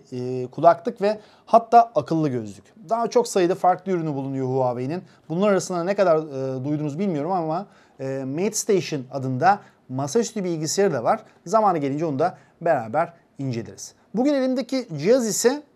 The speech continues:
bir tablet fakat alıştığımız gibi bir tablet değil. E-mürekkep ekranlı, şöyle göstereyim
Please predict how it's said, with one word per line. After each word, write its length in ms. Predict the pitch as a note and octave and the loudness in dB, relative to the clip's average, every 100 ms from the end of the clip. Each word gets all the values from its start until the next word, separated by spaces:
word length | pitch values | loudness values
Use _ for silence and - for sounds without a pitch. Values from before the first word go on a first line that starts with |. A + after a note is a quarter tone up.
| _ D#3 | _ -4
bir 280 | G#3 B3+ A3+ - | -2 -2 -6 2
tablet 320 | F#3+ D3 B2 | 2 2 -2
fakat 340 | F#3 G3+ G3+ - _ _ - | 0 2 0 -4 _ _ -6
alıştığımız 580 | C#3+ D#3 - G#3+ G#3+ D#3 | -2 -2 0 0 0 -2
gibi 180 | D#3 | -6
bir 160 | F#3+ G3 | -6 -4
tablet 400 | C#3 C3+ E3 - | -4 -2 -4 -4
değil. 160 | A#2 - | -12 -4
E-mürekkep 440 | G3+ A3 F#3+ F3+ D3+ | -2 2 2 0 -2
ekranlı, 560 | C3 C3+ C#3+ G3 A3+ - _ _ _ | -2 -4 0 0 0 -8 _ _ _
şöyle 240 | - C3 | -10 -6
göstereyim 520 | B2 C3 C3 C#3+ E3 | -4 -6 -6 -6 -6